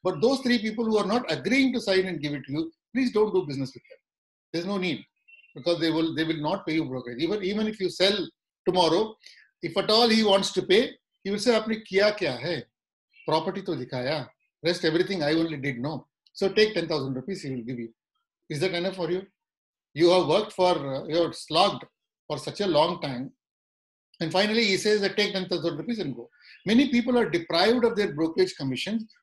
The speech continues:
only because they are not following the systems. Okay, so in case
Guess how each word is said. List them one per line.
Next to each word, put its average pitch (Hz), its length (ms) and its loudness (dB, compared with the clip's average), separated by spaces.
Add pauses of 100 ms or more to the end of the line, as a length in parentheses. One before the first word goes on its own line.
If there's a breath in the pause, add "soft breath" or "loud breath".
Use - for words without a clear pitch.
only 233 240 4
because 196 500 2 (240)
they 170 140 4
are 175 100 4
not 196 260 0
following 180 460 2
the 190 80 -8
systems. - 720 -14 (1400)
Okay, 220 240 -6 (200 loud breath)
so 233 400 4 (200)
in 202 180 2
case - 640 4